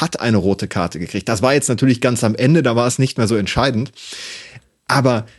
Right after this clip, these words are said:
was ist denn, wenn das mal in der zehnten Minute passieren sollte? Was passiert dann mit dem Arzt? Muss der auf die Tribüne? Muss der raus? Muss der, darf der auf der Bank, darf der weiter behandeln, trotz roter Karte? Ist total interessant.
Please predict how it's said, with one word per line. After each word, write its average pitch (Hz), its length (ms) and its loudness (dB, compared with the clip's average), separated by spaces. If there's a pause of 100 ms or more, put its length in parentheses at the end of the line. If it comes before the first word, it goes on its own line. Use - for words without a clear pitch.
was 107 160 2
ist 147 120 0
denn, 131 140 4
wenn 117 100 2
das 113 140 -2
mal 110 180 2
in 104 80 0
der 92 240 0
zehnten 120 320 0
Minute 107 320 2
passieren 92 380 -4
sollte? 85 340 -10 (240)
Was - 480 -2
passiert 139 480 0
dann 131 220 0 (120)
mit 113 240 2
dem 110 300 2
Arzt? - 480 -6 (100)
Muss 139 320 2
der 131 280 2 (100)
auf 127 160 2
die 131 100 -2
Tribüne? 107 480 -2 (300)
Muss 147 380 2
der 123 340 0 (180)
raus? 107 360 2
Muss 131 320 0
der, 131 300 4
darf 127 300 0
der 139 140 2
auf 123 80 -4
der 123 120 2
Bank, 123 260 2
darf 127 180 2
der 127 160 2
weiter 127 260 2
behandeln, 113 460 0
trotz - 260 -2
roter 101 220 -2
Karte? 90 300 -8
Ist - 180 -12
total 123 380 0
interessant. 151 520 0